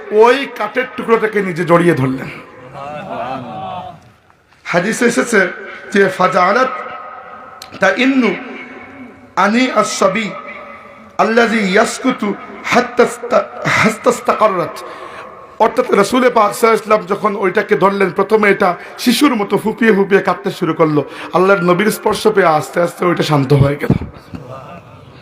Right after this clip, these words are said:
আলাইহি ওয়াসাল্লাম বললেন, "ওই যে আমাদের সাথে এতদিন ছিল, ইসলাম শুনেছে, ইসলাম শিখেছে, আল্লাহর বাণী শুনেছে, আজকে সে এটাকে মিস করছে, এজন্য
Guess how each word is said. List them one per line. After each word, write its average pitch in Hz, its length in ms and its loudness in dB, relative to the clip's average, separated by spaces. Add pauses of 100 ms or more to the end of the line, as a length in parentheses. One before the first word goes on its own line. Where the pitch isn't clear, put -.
(540)
আলাইহি 170 260 2
ওয়াসাল্লাম 185 240 4
বললেন, 185 240 0
"ওই 185 120 4
যে 190 200 2
আমাদের 165 340 0
সাথে 190 260 -2
এতদিন 165 280 -2
ছিল, 220 360 4 (880)
ইসলাম 185 400 2
শুনেছে, 196 500 4
ইসলাম 170 280 0
শিখেছে, 196 420 2
আল্লাহর 165 280 4
বাণী 185 220 2
শুনেছে, 196 440 -2 (380)
আজকে 185 400 2
সে 196 220 -2
এটাকে 180 300 0
মিস 185 320 0
করছে, 180 280 2
এজন্য 147 260 2